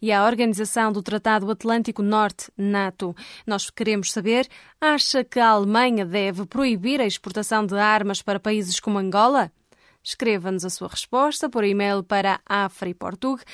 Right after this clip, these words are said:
arroba D W ponto D E ou, se preferir, envie um S M S para o número zero zero quatro nove um sete cinco oito um nove oito dois sete três. Aguardamos, portanto, os seus comentários sobre este tema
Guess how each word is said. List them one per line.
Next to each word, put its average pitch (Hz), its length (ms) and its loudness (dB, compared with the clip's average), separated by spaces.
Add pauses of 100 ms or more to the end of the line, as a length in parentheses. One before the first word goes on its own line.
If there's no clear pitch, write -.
(260)
arroba 269 380 0
D 247 120 2
W 220 480 2
ponto 196 480 -4
D 170 80 -8
E 202 300 -2 (260)
ou, 196 140 -6
se - 100 -6
preferir, 220 520 -4
envie 208 280 -2
um 190 80 -2
S 185 240 -4
M 196 240 -2
S 233 300 -2
para 190 180 -6
o 180 40 -4
número 190 360 -2 (320)
zero 185 320 -4
zero 214 460 -2
quatro 180 420 -2
nove 208 360 0 (240)
um 202 180 -4
sete 233 540 -4
cinco 320 360 -2
oito 202 460 -2 (260)
um 196 140 -2
nove 214 440 2 (180)
oito 196 240 -6
dois 180 440 -4
sete - 320 -12
três. 208 400 -2 (280)
Aguardamos, 196 520 -4
portanto, 185 300 -6
os 185 140 -10
seus 185 160 -6
comentários 247 500 -2
sobre 302 240 -4
este 294 160 -4
tema 240 340 -2